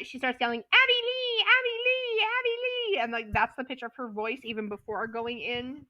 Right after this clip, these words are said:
to the microphone. And she's mic'd up for the show, so the audio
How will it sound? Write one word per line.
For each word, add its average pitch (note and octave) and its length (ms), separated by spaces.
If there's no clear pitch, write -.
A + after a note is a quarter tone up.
to C4 100
the B3 60
microphone. C4 480
And A#3+ 160
she's B3 180
mic'd A3 280
up A#3+ 160
for A3+ 80
the G3 80
show, G#3 380
so F#3+ 320
the A#3 100
audio A#3+ 580